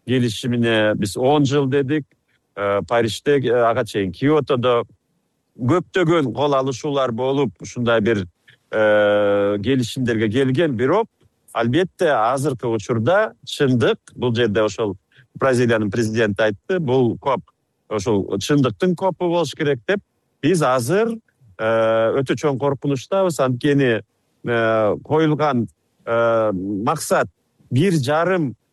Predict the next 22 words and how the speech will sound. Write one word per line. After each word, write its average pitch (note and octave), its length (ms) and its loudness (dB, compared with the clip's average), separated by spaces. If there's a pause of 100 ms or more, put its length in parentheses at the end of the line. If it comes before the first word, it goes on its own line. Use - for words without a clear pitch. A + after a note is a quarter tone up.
(320)
э, A#2+ 680 0
градустан, C3+ 920 -2
э, A2+ 680 0
ошол A#2+ 480 0
жыл, D#3+ 340 2
э, C3+ 720 0
ж-, C#3 140 -2
э, B2 400 -2
жанагындай, C3 580 0 (380)
э, G#2 60 -6 (1400)
өтпөшүбүз D#3+ 520 -2
керек E3 280 -2
деген E3 440 0
сөз. G3+ 300 0
Азыр B2+ 260 0
албетте B2+ 500 0
эки C3+ 140 -2
жарым E3 340 2
градуска C#3 420 -4
чейин B2+ 360 -2
жетип, C3+ 340 0 (480)
ошол D3 480 2